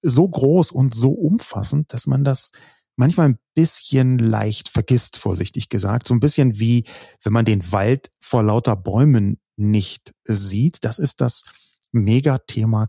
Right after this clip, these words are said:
Cloud. Und Cloud ist natürlich, das wissen jetzt alle, die sich irgendwie technologisch so ein bisschen umgetan haben in den letzten, ich sag mal, fünfzehn Jahren,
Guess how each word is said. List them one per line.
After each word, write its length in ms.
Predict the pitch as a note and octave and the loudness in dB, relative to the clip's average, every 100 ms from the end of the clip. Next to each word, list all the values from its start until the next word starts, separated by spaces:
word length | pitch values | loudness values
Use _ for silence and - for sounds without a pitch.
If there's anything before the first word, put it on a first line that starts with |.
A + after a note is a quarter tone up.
| - | -6
Cloud. 680 | - G#2 G2 F#2+ A2 - _ _ _ _ _ _ | -8 -2 0 0 -4 -10 _ _ _ _ _ _
Und 200 | A#2 A#2 | -2 -2
Cloud 320 | - B2+ F#3+ | 0 2 2
ist 240 | - E3+ - | 0 -2 0
natürlich, 680 | C#3+ - E3 G3 G#3 - - | 0 4 4 4 0 -4 -12
das 240 | - - A#2+ | -10 -6 -4
wissen 240 | C3 D3+ | -2 0
jetzt 180 | B2+ - | -2 0
alle, 160 | A#2 | 0
die 100 | C#3 | 0
sich 140 | A2+ A2+ | 0 0
irgendwie 240 | A#2 A2 | 0 0
technologisch 480 | A#2+ B2 A2+ B2 C3+ | 0 0 2 2 0
so 60 | G2 | -2
ein 80 | |
bisschen 280 | - D3 C#3 | 0 0 2
umgetan 540 | A#2+ F#3 D3 - G2 F#2 | 4 4 2 0 -4 -2
haben 180 | G2 | -2
in 80 | G2 | -2
den 100 | F#2+ | -2
letzten, 360 | F#2 G2 - G#2 | -2 -4 -4 -6
ich 80 | A2 | -6
sag 160 | - | -6
mal, 80 | F#2+ | -6
fünfzehn 580 | - C3 A2 - G#2 F2+ | -2 0 0 -4 -6 -4
Jahren, 220 | F2+ A2+ | -4 -4